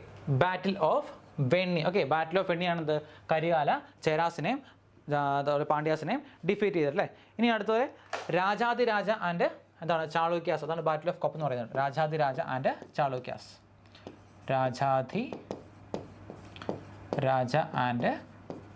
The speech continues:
ചാളുക്യാസ്. ഓക്കെ, രാജാതിരാജ and ചാളുക്യാസ് ആണെന്ത്?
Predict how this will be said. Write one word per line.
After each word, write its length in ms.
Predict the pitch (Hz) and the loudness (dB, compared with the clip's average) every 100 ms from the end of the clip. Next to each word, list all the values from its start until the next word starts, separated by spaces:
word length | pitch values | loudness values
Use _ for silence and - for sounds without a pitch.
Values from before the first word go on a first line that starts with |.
| - - - - - - - - - - - - - - - - - - - - - - - - - - - - | -10 -10 -10 -12 -12 -14 -12 -10 -10 -8 -10 -10 -14 -16 -16 -16 -18 -18 -14 -10 -10 -12 -18 -18 -12 -10 -10 0
ചാളുക്യാസ്. 500 | 208 196 190 170 123 | 2 2 2 0 0
ഓക്കെ, 200 | 170 180 | 0 2
രാജാതിരാജ 680 | 139 143 151 170 165 156 147 | 2 0 0 0 2 2 2
and 240 | 170 151 151 | 0 0 0
ചാളുക്യാസ് 440 | 151 143 147 156 | 0 2 0 2
ആണെന്ത്? 320 | 147 139 135 | 0 0 -2